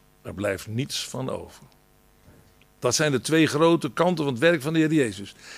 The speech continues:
Naar God toe moest er genoegdoening geschonken worden.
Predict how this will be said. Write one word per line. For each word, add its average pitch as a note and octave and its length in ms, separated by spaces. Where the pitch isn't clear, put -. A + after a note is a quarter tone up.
Naar A#2+ 220
God - 340
toe G3+ 120
moest D#3+ 200
er C#3 120
genoegdoening D#3 680
geschonken A2+ 540
worden. F2+ 280